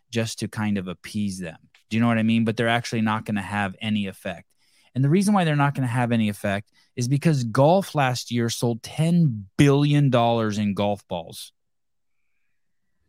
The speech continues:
That's not in golf carts. That's not in golf clubs. That's not in, like, um,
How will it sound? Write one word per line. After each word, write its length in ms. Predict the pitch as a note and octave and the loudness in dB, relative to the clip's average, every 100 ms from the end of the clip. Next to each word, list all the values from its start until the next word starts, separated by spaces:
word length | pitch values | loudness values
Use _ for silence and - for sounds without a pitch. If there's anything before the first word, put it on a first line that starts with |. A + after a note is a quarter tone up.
| _ | _
That's 180 | F#2+ - | -8 -4
not 180 | A2 | -4
in 60 | C3 | -2
golf 280 | B2 C3 - | -2 -2 -2
carts. 400 | B2 A2 A2+ - | -2 0 -2 -8
That's 180 | F2+ - | -12 -10
not 160 | G2+ | -8
in 140 | A#2 G#2 | -8 -6
golf 260 | A2 A2 | -6 -6
clubs. 640 | - A2+ G#2 G2+ G#2 - - _ _ | -6 -2 -2 -2 -8 -14 -20 _ _
That's 180 | - F#2 | -12 -8
not 200 | G#2 G#2 | -6 -4
in, 100 | B2 | -4
like, 260 | A2+ A2+ - _ _ - | -4 -4 -10 _ _ -8
um, 280 | A2 G#2+ | -4 -4